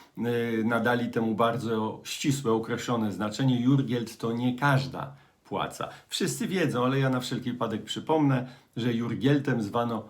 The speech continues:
stałe pensje wypłacane przez ambasadę rosyjską albo ambasadę pruską dygnitarzom Rzeczpospolitej Obojga Narodów.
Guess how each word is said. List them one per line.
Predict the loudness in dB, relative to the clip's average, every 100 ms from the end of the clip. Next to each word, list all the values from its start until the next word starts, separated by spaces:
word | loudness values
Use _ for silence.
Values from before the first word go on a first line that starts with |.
| -18 _
stałe | -14 0 2 4 2
pensje | 2 4 4 2 0
wypłacane | 0 2 2 2 2 0 -2
przez | -4 -6 -8 -18 -20 -8
ambasadę | -2 0 0 2 0 0
rosyjską | -2 -2 0 0 -2 -2
albo | 0 0 0
ambasadę | -2 -4 -4 -4 -4 -4
pruską | 0 0 0 2 2 0 -4 -16 -8
dygnitarzom | 2 4 8 8 8 6 4 2 0 -2
Rzeczpospolitej | -4 -4 -6 -4 -4 -4 -2 -4
Obojga | -2 -4 -4 -4
Narodów. | -6 -8 -12 -18